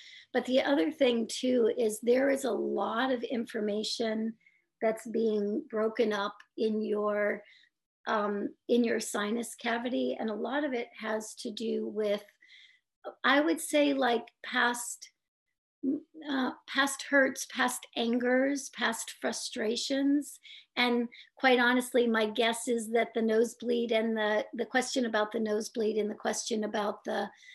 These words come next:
um, the contraceptive device kind of go hand in hand, because there's, there's, um,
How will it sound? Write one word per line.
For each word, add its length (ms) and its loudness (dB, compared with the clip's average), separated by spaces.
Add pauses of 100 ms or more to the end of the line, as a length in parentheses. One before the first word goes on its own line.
(1400)
um, 320 6
the 100 4
contraceptive 800 2
device 420 2
kind 280 0
of 60 -2
go 200 2
hand 380 -2
in 140 -2
hand, 640 0 (120)
because 800 0
there's, 640 0 (200)
there's, 640 0
um, 500 -2